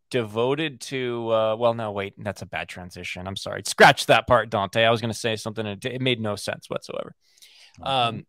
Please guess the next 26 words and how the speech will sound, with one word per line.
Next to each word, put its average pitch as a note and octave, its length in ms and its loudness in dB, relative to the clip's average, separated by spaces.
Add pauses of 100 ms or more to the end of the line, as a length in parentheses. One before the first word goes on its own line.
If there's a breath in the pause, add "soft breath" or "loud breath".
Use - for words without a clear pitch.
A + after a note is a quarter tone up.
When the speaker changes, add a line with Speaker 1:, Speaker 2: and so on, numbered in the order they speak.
(100)
Speaker 1:
speaking C#4+ 400 4
of - 120 2
prisons, C#3+ 760 4 (540)
how's A#2 240 0
that? F#2 260 2
Does A2 100 -10
that A#2 120 4
work? C3+ 300 0 (880)
Speaker 2:
Sure F#2+ 200 -6
does. G2+ 420 0
For - 200 -8
Speaker 1:
Steven D#3+ 240 6
Speaker 2:
me, G2+ 40 -2
yeah. F2 80 -2
Speaker 1:
Seagal. B2+ 540 8 (100)
Steven E3 340 -4
Seagal C#3 420 6
was A2+ 160 0
at A2+ 240 -2
the, A2 280 -4
uh, G#2 260 4 (720 soft breath)
Ukra-, B2 580 -4
a, B2+ 260 4
a - 20 6
Ukrainian C#3 920 0
prison. C3 580 -4